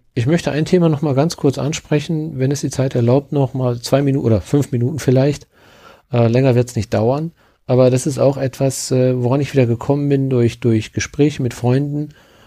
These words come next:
äh, die mir dann gesagt haben, wir müssen die Impfkampagne sofort stoppen. Das hat mich dann aufhorchen lassen und dann dachte ich, hm, warum das denn? Was ist denn hier wieder los? Da ist wieder Verschwörungstheorie dahinter. Und, ähm,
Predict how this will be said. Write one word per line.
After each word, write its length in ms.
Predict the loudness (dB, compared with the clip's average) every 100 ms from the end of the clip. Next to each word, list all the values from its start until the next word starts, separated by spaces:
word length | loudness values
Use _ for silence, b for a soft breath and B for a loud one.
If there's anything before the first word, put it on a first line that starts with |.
| b _
äh, 280 | 0 2 0 0
die 80 | 2
mir 140 | 2
dann 180 | 2 2
gesagt 360 | 0 -2 -4
haben, 520 | -2 0 2 0 -2 0
wir 140 | 4
müssen 300 | 4 4 0
die 80 | 0
Impfkampagne 680 | -2 -2 -4 0 0 2 0
sofort 340 | 0 -2 -4
stoppen. 420 | -4 -6 -6 -10 -14 _ _ b _
Das 120 | -2
hat 120 | 0
mich 100 | 0
dann 140 | -2 0
aufhorchen 580 | 0 0 2 0 0 0
lassen 360 | 0 -2 -2
und 180 | -2 0
dann 120 | -2
dachte 220 | -2 -6 -10
ich, 100 | -2
hm, 300 | 0 0 -4
warum 280 | -8 -8 -6
das 220 | -4 -4
denn? 220 | -4 -4 -2
Was 140 | -4
ist 160 | -4 -4
denn 80 |
hier 160 | -2 0
wieder 180 | 2 2
los? 320 | 2 0 -4 B B B B 0
Da 140 | 2
ist 200 | 2 0
wieder 220 | 0 0
Verschwörungstheorie 920 | 0 -4 0 2 0 0 2 4 4
dahinter. 600 | 4 2 2 2 0 0 B B B B B -10
Und, 560 | -2 0 0 -2 -4 2
ähm, 540 | 4 4 2 0 -4